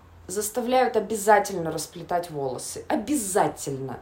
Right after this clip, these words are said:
Это будет, ты не родишь, ты должна быть простоволосая. Нельзя там еще что-то делать.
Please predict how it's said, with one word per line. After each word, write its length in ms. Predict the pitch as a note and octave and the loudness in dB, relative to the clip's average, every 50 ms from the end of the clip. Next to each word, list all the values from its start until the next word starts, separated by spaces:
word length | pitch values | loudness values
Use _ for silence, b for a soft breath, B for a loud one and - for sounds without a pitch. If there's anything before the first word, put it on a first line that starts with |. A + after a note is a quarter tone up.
| - - | -8 -4
Это 240 | - G3+ G3+ A3 | -4 -2 0 0
будет, 320 | G#3+ F3 F3+ A#3+ C4 B3+ - - - - - - | -2 -2 -2 -4 -4 -4 -8 -10 -18 -20 -20 -8
ты 120 | - A#3+ A#3 | -2 0 2
не 180 | A#3 A#3 A#3+ | 2 4 2
родишь, 420 | A#3+ A#3+ A#3+ G#3+ - G#3 G#3 F#3+ - | 2 2 0 0 -2 -2 -2 -2 -2
ты 120 | - F#3 E3+ | -2 -4 -4
должна 320 | F3+ F3 F3 F3 G3 G3 | -4 -4 -4 0 -2 0
быть 160 | G3 G#3+ G#3+ | 0 0 -4
простоволосая. 960 | - G#3 G#3 - - G#3+ G3 F#3+ F#3+ F#3+ F3+ E3 D3+ D3+ - - - B2+ B2+ | -4 -6 -8 -6 -4 -4 -2 0 0 0 2 0 0 -2 -2 -4 -6 -4 -4
Нельзя 420 | C3+ C#3+ E3 F#3 F3+ F#3 A#3+ B3+ | -2 -2 -4 -4 -2 0 0 0
там 180 | C4 C4 B3 A#3+ | 0 0 -2 -2
еще 280 | A3+ A3+ - - A#3+ A3+ | -2 -4 -2 -2 -2 -4
что-то 280 | A3+ - G3 F#3 - E3 | -4 -8 -10 -10 -10 -10
делать. 500 | D#3 D#3 D#3 D3 C3 A#2+ - - - | -8 -4 -2 -2 -2 -2 -4 -8 -12